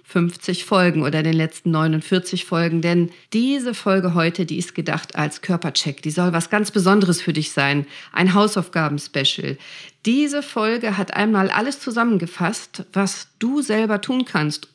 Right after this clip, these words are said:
für dich und deine Gesundheit, um mehr Gesundheit zu erschaffen, was du in deinem Leben selber locker, easy und leicht umsetzen kannst, um jeden Tag gesünder zu werden.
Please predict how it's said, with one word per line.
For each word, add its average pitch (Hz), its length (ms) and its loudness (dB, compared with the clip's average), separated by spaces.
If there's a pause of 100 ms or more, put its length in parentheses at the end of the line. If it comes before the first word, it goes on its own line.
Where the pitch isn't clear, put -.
(200)
für 214 200 0
dich 220 260 0
und 180 100 0
deine 185 220 2
Gesundheit, 180 480 0
um 165 80 -2
mehr 170 100 4
Gesundheit 175 540 0
zu - 100 -8
erschaffen, 165 480 -4
was 170 220 -4
du 208 140 0
in 170 120 2
deinem 175 240 2
Leben 196 460 2 (340)
selber 208 460 2
locker, 185 340 2
easy 185 320 2
und 170 180 -2
leicht 170 480 0
umsetzen 185 600 2
kannst, - 480 -2
um 170 140 2
jeden 165 220 0
Tag 160 280 -4
gesünder 151 420 -2
zu 151 220 -10
werden. 135 340 -4